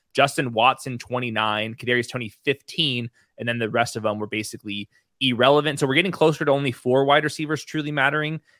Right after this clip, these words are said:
in this offense. And I think that Kadarius Toney, he's dealing with a little bit of a football, uh, foot injury, but whenever he's on the field, they're trying to get him the ball. And, like, he only ran fifteen routes, but he got the ball in, what, like, five or six of them.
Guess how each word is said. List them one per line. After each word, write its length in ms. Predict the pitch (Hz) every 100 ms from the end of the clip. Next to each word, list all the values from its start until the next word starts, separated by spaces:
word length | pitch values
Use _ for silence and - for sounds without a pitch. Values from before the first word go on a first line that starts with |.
| _
in 140 | 139 147
this 140 | 143 -
offense. 460 | 135 147 160 156
And 100 | 110
I 60 | 123
think 160 | 147 143
that 160 | 117
Kadarius 440 | 127 123 135 127 -
Toney, 460 | 135 131 120 113 - _
he's 160 | - 120
dealing 180 | 135 143
with 100 | 131
a 40 |
little 160 | 120 127
bit 120 | 131
of 60 | 120
a 80 |
football, 380 | - 127 139 139 - -
uh, 160 | 117 -
foot 140 | 151 147
injury, 500 | 156 156 165 170 180 _ _
but 100 | 139
whenever 300 | 143 160 208
he's 180 | 190 175
on 140 | 156
the 80 | 143
field, 340 | - 127 143
they're 80 | 131
trying 220 | 120 123
to 60 | 120
get 100 | 110
him 80 | 104
the 60 |
ball. 280 | 90 90 62 -
And, 100 | 113
like, 140 | 110 -
he 160 | 127 143
only 260 | 175 139 131
ran 240 | 127 127
fifteen 340 | 120 135 - 120
routes, 280 | 113 127 -
but 80 |
he 40 | 113
got 140 | 120
the 80 | -
ball 220 | 110 107
in, 80 | 107
what, 100 | 104
like, 140 | 98
five 180 | - 104
or 40 | 101
six 260 | 110 -
of 80 | 131
them. 220 | 135 139